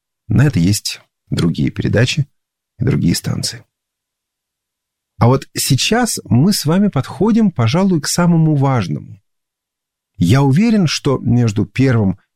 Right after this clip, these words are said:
и вторым стихами первой главы книги «Бытие» что-то произошло.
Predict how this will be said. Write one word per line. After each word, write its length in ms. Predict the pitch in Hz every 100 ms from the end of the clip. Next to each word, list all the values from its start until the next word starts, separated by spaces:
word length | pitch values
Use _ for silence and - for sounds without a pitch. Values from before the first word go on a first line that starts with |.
| _ _
и 80 | -
вторым 360 | - 87 113 101
стихами 500 | - 80 90 82 78
первой 400 | 98 107 92 82
главы 300 | 82 90 92
книги 300 | 87 85 78
«Бытие» 500 | 80 - 101 165 180 _ _ _ _ _ _ _ _ _ _ _ _
что-то 300 | - - -
произошло. 640 | - 90 82 95 - -